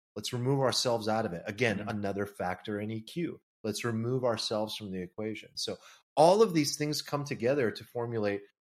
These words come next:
Speaker 1: a great leader, a high E Q leader.
Speaker 2: Yeah. Yeah, absolutely. That's a, that's a great way of describing it, Armand. Thank you for that. I'm sure our listeners will love that piece. That was, that was excellent. All right, Armand, unfortunately, uh, we're running out of time.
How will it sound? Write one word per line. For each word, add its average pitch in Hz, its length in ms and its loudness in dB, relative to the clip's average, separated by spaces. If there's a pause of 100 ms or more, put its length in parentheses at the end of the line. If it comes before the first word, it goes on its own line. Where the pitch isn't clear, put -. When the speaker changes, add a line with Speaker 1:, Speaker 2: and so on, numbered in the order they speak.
(120)
Speaker 1:
a 107 40 -8
great 110 300 0
leader, 117 380 -4 (240)
a - 20 -8
high 110 320 0
E 113 220 -6
Q 101 320 -8
leader. 95 320 -12 (420)
Speaker 2:
Yeah. 98 220 -10 (400)
Yeah, 101 180 -8
absolutely. 104 600 -12 (100)
That's 107 180 -12
a, 110 100 -8
that's 113 240 -10
a 113 40 -8
great 117 260 -4
way 107 140 -6
of 92 80 -10
describing 101 400 -8
it, 92 80 -10
Armand. 98 380 -10
Thank 113 240 -10
you 92 60 -12
for - 140 -18
that. 110 200 -10 (240)
I'm 110 140 -8
sure 123 260 -2
our 117 60 2
listeners 117 300 -6
will 104 160 -8
love 101 220 -6
that 98 220 -10
piece. 92 220 -14
That - 120 -14
was, 90 160 -16 (140)
that 101 80 -6
was 95 120 -10
excellent. 95 440 -10 (400)
All 143 80 2
right, 147 80 4
Armand, 135 420 6
unfortunately, 143 1160 2
uh, 120 160 2
we're 123 180 4
running 120 280 2
out 113 120 2
of 107 140 -6
time. 127 400 -2